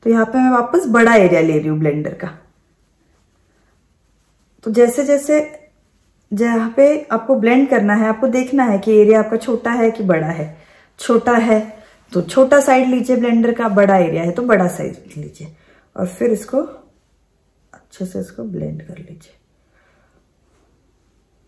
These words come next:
तो blender सही उसको wet करना, सही से उसको यूज़ करना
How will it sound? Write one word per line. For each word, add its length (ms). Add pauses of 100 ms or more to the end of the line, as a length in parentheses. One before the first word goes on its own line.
(1800)
तो 60
blender 680 (1200)
सही 540
उसको 280
wet 280
करना, 400
सही 420
से 200
उसको 580 (680)
यूज़ 420
करना 420